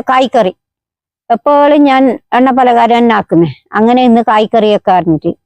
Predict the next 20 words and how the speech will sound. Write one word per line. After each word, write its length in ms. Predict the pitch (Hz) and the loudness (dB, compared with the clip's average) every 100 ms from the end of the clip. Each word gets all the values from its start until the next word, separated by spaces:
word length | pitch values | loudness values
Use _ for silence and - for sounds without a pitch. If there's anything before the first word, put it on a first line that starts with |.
| - | -4
എല്ലാ 200 | 226 254 247 | 0 0 0
വീട്ടിലും 320 | 240 - 240 247 | 0 -2 -2 0
കായ് 240 | 214 226 | 0 0
ഇല്ലാതെ 540 | 233 214 214 208 208 226 | 2 2 2 2 0 0
ഉണ്ടായില്ല. 320 | 208 175 160 151 _ _ _ _ _ _ _ _ _ _ _ _ _ | 2 0 0 -4 _ _ _ _ _ _ _ _ _ _ _ _ _
കായ് 280 | 226 220 254 254 | 0 2 2 2
അഥവാ 200 | 247 269 262 | 2 2 2
ഇല്ലെങ്കിൽ 360 | 262 302 262 233 | 2 2 2 2
തന്നെ 140 | 247 247 | 0 0
അപ്പുറത്തെ 280 | 233 233 247 | -2 -2 -2
ഇപ്പുറത്തെ 260 | 233 220 | -2 0
വിടുന്ന 260 | 226 208 214 208 | 0 2 0 0
രണ്ട് 140 | 214 | 0
കായ് 260 | 226 214 214 | 0 0 0
ഇതാ 140 | 208 196 | 0 0
കറിക്ക് 380 | 208 208 - 226 | 0 -4 -4 -2
തന്നെ 200 | 202 214 | 0 0
തരും. 220 | 220 170 147 _ _ _ _ _ _ _ _ _ _ _ _ _ _ _ _ _ _ _ | 0 -2 -4 _ _ _ _ _ _ _ _ _ _ _ _ _ _ _ _ _ _ _
കായ്ക്കറി 520 | - 233 277 - 269 277 | -4 -2 -2 0 0 2
വെക്കാൻ 360 | 240 262 269 | 0 0 0